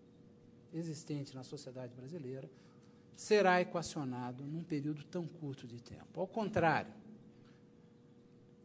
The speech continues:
nós gastaremos tempos e mais do que isso. À medida que nós formos, resolvemos as questões mais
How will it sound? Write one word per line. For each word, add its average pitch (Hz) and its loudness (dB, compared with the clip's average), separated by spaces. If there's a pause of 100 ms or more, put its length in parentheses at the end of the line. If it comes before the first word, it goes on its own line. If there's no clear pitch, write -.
(160)
nós 190 4
gastaremos 190 4
tempos 214 -4
e 220 -4
mais 214 0
do 214 -4
que 214 -6
isso. 127 -6
À 147 -8
medida 196 -6
que 262 -10
nós 208 -2
formos, 139 -2
resolvemos 170 2
as 180 -2
questões 151 -4
mais 151 -6